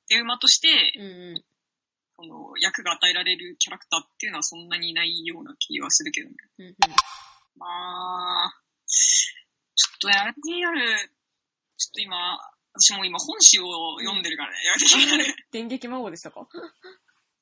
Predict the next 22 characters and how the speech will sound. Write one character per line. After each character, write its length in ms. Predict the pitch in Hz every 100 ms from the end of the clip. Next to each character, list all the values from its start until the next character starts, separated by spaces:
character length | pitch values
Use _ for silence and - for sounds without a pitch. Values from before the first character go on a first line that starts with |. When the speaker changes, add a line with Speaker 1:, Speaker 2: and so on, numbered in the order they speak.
| _
Speaker 1:
す 240 | - - -
ね。 120 | _
電 180 | - 214
撃 380 | 220 - - 208
マ 100 | 214
ガ 140 | 190
ジ 100 | 160
ン 40 | 147
だ 80 | -
っ 40 | -
け 80 |
な。 120 | - -
Speaker 2:
う 100 | 208
ん。 240 | 185 175 -
Speaker 1:
電 100 | 214
撃 60 | 233 - -
大 200 | 233 226
王。 180 | - _ _ _ _ _ 202
Speaker 2:
う 40 |
ん 40 | 196
う 260 | 175 175
ん。 60 | 160